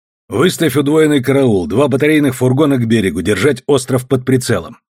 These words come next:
Его наплечные украшения вели себя нервно, но не это меня обеспокоило. Мне казалось, что старик ведет себя как-то чудно и почти не отвечает на вопросы.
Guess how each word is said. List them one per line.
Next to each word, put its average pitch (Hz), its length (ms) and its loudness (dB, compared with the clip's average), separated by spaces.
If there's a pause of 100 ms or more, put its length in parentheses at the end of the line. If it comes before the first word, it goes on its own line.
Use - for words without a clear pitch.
(680)
Его 104 220 -2
наплечные 143 540 -2
украшения 127 580 -2
вели 117 180 0
себя 110 260 -2
нервно, 110 500 0
но 147 260 -4
не 147 260 -2
это 131 220 0
меня 104 280 0
обеспокоило. 92 760 -8 (640)
Мне 113 220 -2
казалось, 139 400 -2
что - 180 -6
старик 117 440 -2
ведет 107 260 -2
себя 131 200 -4
как-то 131 360 -12
чудно 107 520 -6 (540)
и 120 60 -10
почти - 380 -6
не 170 80 -4
отвечает 120 500 -4
на 113 80 -4
вопросы. - 540 -10